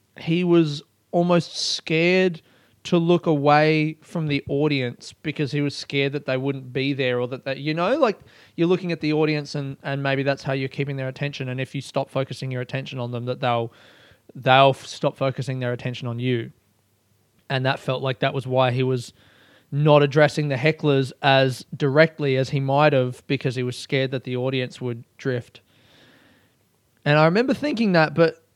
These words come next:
the more I think about it, the more I'm like, "Maybe that's just me. Maybe that's me projecting my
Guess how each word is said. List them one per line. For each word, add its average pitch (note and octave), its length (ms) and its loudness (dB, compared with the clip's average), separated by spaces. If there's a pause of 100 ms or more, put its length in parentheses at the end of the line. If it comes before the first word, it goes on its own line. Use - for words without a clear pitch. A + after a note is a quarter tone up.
(100)
the E3+ 200 0
more F#3+ 280 4
I G3 60 6
think G3 240 0
about D#3 240 6
it, C#3 100 0
the D3+ 60 -2
more D#3+ 300 4
I'm D#3 100 2
like, D3 180 2
"Maybe D#3+ 280 2
that's D#3+ 280 2
just C#3+ 240 -4
me. D3 420 0
Maybe D3 260 2
that's C#3+ 260 0
me C#3+ 180 -2
projecting C3+ 540 -4
my D#3 500 0